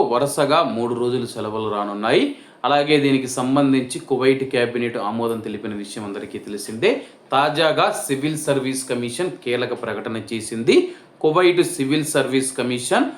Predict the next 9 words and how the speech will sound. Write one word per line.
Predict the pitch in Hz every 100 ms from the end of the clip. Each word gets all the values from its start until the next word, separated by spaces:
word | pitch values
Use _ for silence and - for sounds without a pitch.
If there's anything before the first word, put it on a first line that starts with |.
| - - - _ -
కువైట్ | 151 170 165
సివిల్ | 151 139 135 147
సర్వీస్ | - 139 127 131 -
కమిషన్ | 123 123 147 233 285 - - _ 127
మహమ్మద్ | 135 143 151 165 -
ప్రవక్త | 139 131 135 - -
గారి | 120 123 139 170 -
జన్మదినం | 113 123 135 135 131 123
సందర్భంగా | - 113 113 113 110 113 123 196